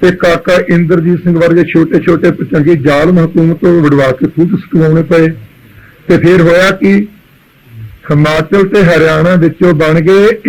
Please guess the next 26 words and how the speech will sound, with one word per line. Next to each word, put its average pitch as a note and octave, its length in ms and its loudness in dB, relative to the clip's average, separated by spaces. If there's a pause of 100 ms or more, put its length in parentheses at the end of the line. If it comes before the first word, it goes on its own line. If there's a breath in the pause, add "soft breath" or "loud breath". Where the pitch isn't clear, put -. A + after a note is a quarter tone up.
ਇੱਕ G#3+ 220 -2
ਬੰਦੇ G3+ 320 2
ਨੇ G3+ 100 2
ਕੈਦ E3 280 0
ਨਹੀਂ F#3+ 200 2
ਕੱਟੀ, F#3+ 340 0
ਸੂਬੇ F3 320 0
ਦੋ F3+ 160 2
ਬਣਾਤੇ। C3+ 440 -2 (1500)
ਸਾਨੂੰ G3 280 2
ਫੇਰ F#3 220 2
ਲੰਗੜਾ F3 280 2
ਮਿਲਿਆ, E3 440 2 (280)
ਉਹਦੇ F#3+ 240 2
ਤੋਂ F#3+ 160 -4 (100)
ਸਬਰ D#3+ 200 0
ਕਰ D#3 200 -2
ਲਿਆ। C3 240 0 (1900)
ਅੰਮ੍ਰਿਤਸਰ F#3 680 0
ਸ਼ਹਿਰ F#3+ 360 0
ਨੂੰ F3 240 0
ਪਵਿੱਤਰ F3+ 440 -2
ਦਰਜਾ D3+ 380 0
ਦਿਵਾਉਣ D#3 300 0
ਵਾਸਤੇ, D#3 500 0 (1300)
ਅੰਮ੍ਰਿਤਸਰ, F#3+ 840 0